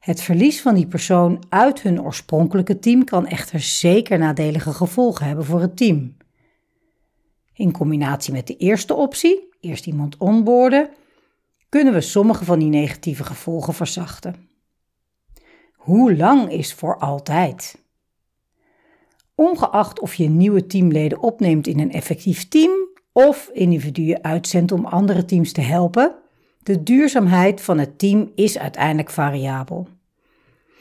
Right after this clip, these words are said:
Als het zes maanden duurt om elkaar te vertrouwen en goed samen te werken, zou het dan logisch zijn dat elke zes maanden nieuwe verbeteringen te zien zijn?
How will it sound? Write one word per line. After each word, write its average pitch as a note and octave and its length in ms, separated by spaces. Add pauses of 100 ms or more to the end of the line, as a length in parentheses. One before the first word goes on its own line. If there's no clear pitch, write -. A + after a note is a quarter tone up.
(160)
Als G3+ 240
het D3+ 140
zes E4 240
maanden D#3 360
duurt G#3+ 420
om F3+ 160
elkaar C#3+ 320
te - 80
vertrouwen F3+ 580
en C3 60
goed D#3 220
samen F3 380
te D3 100
werken, D3 440 (300)
zou A#3+ 280
het F3+ 80
dan D#3+ 200
logisch G#3 420
zijn D3 240
dat E3 300
elke C4 360
zes D#3 280
maanden D3+ 340
nieuwe G3 220
verbeteringen A3 760
te D#3 120
zien C#3+ 260
zijn? C#3 480